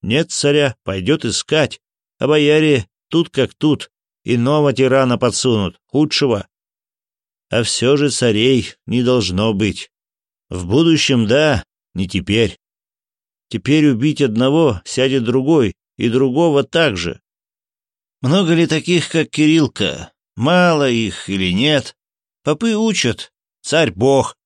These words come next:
А как на бога пойдешь? Народ суеверен. Как убить, указал Кириллке ты? Завтра на кабаке договорим как.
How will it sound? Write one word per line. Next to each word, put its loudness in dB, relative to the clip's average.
А -4
как -2
на -2
бога 0
пойдешь? -4
Народ -2
суеверен. 0
Как -6
убить, -4
указал -2
Кириллке -2
ты? -6
Завтра -2
на -6
кабаке -4
договорим -2
как. -10